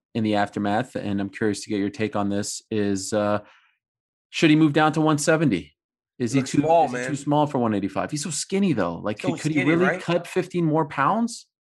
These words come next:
Speaker 2: Well, he weighed in at one eighty-three, right?
Speaker 1: Yeah.
Speaker 2: So he only, he weighs, he's, he's a little couple pounds
Speaker 1: Twelve
Speaker 2: underweight,
Speaker 1: pounds,
Speaker 2: which is,
Speaker 1: right.
Speaker 2: you know, but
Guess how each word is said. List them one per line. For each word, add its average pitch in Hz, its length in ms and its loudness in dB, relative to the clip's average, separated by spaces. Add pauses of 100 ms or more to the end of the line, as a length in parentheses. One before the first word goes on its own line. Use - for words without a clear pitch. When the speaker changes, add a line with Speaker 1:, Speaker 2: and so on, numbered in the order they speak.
(880)
Speaker 2:
Well, 147 100 -6
he 143 60 -2
weighed 196 240 0
in 180 100 0
at 139 100 2
one 143 180 -2
eighty-three, 117 640 -8 (300)
right? 104 200 0
Speaker 1:
Yeah. 101 120 0
Speaker 2:
So - 60 -2
he 135 160 -4
only, 160 300 -4
he 135 60 -16
weighs, 151 360 -6
he's, - 20 -20
he's 139 160 -16
a 135 60 -12
little 160 260 -8
couple 151 240 -6
pounds 147 240 -6
Speaker 1:
Twelve 123 240 -2
Speaker 2:
underweight, 135 160 -6
Speaker 1:
pounds, 104 180 -8
Speaker 2:
which 127 160 -12
is, 123 120 -10
Speaker 1:
right. 98 200 -6 (540)
Speaker 2:
you 135 120 -8
know, 127 160 -8
but 139 240 -10